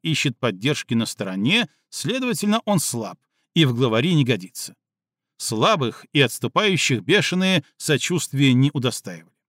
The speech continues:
В лучшем случае им была уготована быстрая, безболезненная смерть.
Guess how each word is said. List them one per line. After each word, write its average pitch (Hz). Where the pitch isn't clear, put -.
В 110
лучшем 233
случае 214
им 214
была 180
уготована 175
быстрая, 202
безболезненная 135
смерть. -